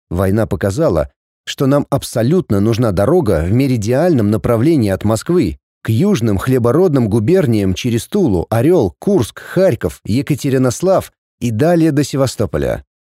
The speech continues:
Да и в свете предстоящей войны с османами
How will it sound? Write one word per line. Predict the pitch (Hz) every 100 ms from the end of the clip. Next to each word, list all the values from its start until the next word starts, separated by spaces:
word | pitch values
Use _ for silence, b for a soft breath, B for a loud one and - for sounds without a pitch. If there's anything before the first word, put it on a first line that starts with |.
| _ _ _ _ -
Да | 92 107 170 180
и | - 151
в | 147
свете | - 190 185 123
предстоящей | 113 107 - 131 151 - 113
войны | 104 131 131
с | 95
османами | 101 - 175 143 78 67